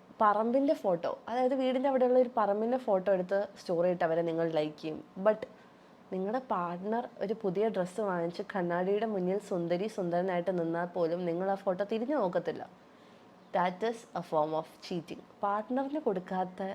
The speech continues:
ലൈക്കും ഇതുമൊക്കെ വേറെ അപ്പുറത്തെ ആൾക്കാർക്ക് പറമ്പിൻ്റെ വരെ ഇടുമ്പോൾ നിങ്ങൾ കൊടുക്കുന്നു. അതിനെന്താണ്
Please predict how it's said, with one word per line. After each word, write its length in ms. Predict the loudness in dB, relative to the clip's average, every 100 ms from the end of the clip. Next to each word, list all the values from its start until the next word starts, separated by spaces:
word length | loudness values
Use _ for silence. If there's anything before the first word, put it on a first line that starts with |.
| -8
ലൈക്കും 600 | -2 0 0 -2 -6 -4
ഇതുമൊക്കെ 420 | -4 0 0 2 0
വേറെ 380 | 2 4 2
അപ്പുറത്തെ 440 | 0 -4 -8 0 4
ആൾക്കാർക്ക് 520 | 4 2 -2 -4 -8 -10 -20 -20 2
പറമ്പിൻ്റെ 400 | 6 6 8 8
വരെ 160 | 8 6
ഇടുമ്പോൾ 260 | 4 2
നിങ്ങൾ 260 | 2 2 2
കൊടുക്കുന്നു. 540 | 2 2 2 0 0 -6 -20 -20 -20 -8
അതിനെന്താണ് 560 | -4 0 0 2 2